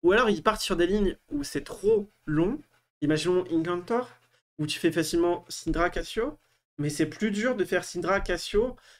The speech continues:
et imaginons Swain plus Nico. Et donc la difficulté d'accomplir cette quête, plus le fait que ce soit une augmente prismatique, fait en sorte que, euh, ils, ils passent trop d'économie, ils perdent trop en tempo, et du coup ils perdent trop en H P,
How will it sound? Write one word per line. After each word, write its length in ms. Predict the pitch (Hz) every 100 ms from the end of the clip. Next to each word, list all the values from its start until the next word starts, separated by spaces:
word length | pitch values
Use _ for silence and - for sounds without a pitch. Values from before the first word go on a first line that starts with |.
| -
et 80 | 156
imaginons 560 | 156 156 170 175 196 196
Swain 440 | - 196 190 170 -
plus 340 | - - 233 196
Nico. 440 | 175 165 196 269 _ _ _ _ -
Et 40 |
donc 200 | 156 196
la 140 | 190 170
difficulté 680 | 208 233 - 214 214 220 214
d'accomplir 420 | 175 165 160 185
cette 200 | - 156
quête, 320 | 180 175 - -
plus 260 | 233 240
le 100 | 196
fait 200 | 185 196
que 100 | 170
ce 80 | 151
soit 160 | - 156
une 100 | 143
augmente 280 | 139 143
prismatique, 760 | - 220 208 165 - 104 123 - _ _ _ _ _ _ -
fait 40 | 214
en 80 | 202
sorte 320 | 254 254 -
que, 300 | 190 190 196 -
euh, 500 | 156 147 143 139 139 -
ils, 180 | 160 156 -
ils 140 | 156
passent 200 | 170 165
trop 200 | - 240
d'économie, 600 | 233 214 190 196 233 233
ils 120 | 185 160
perdent 280 | 165 151
trop 240 | - - 247
en 80 | 220
tempo, 500 | 208 175 175 208 233 - - -
et 100 | 156
du 120 | 170
coup 120 | -
ils 100 | 240
perdent 240 | 165 151 -
trop 300 | - 233 220
en 60 |
H 220 | 175 -
P, 260 | 180 190 240